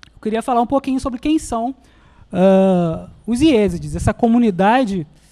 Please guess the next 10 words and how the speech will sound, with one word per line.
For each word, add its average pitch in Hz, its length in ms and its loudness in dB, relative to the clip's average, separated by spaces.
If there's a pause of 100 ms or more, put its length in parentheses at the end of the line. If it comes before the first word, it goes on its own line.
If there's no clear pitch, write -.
(760)
que 262 100 6
vive 262 240 6
no 277 140 4
norte 240 560 4
do 208 120 2
Iraque 202 760 4 (680)
e 240 100 0
que 285 440 0 (680)
muito 311 840 8
corriqueiramente, 247 1400 2